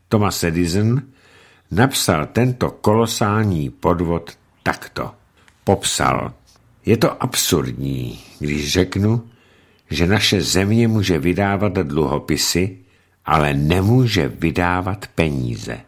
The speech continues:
Obojí jsou závazky platit, ale jeden vykrmuje lichváře a druhý pomáhá lidem. Centrální banky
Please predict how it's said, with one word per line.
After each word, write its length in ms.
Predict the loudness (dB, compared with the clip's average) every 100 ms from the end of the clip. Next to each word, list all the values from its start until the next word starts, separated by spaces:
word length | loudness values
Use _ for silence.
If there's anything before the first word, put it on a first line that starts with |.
| _ _ _ _
Obojí 580 | 4 4 4 2 2 0
jsou 260 | 0 0 2
závazky 680 | 2 2 0 -2 0 0
platit, 760 | 0 0 -2 -4 -10 -16 -18 -20 _ _ _ _ _
ale 240 | -4 0 0
jeden 560 | 0 0 0 0 0
vykrmuje 760 | 0 -2 -2 -2 0 0 0 -4
lichváře 880 | -2 -2 -2 -2 -2 -2 -2 -2 -2 -8 _ _ _ _ _ _
a 120 | -6
druhý 480 | -2 0 0 -2 -6
pomáhá 720 | -4 0 0 0 -2 -2 -2
lidem. 400 | -4 -6 -10 -12 -14 -20 _ _ _
Centrální 500 | 4 4 6 4 4
banky 580 | 4 2 -2 -2 -4 -4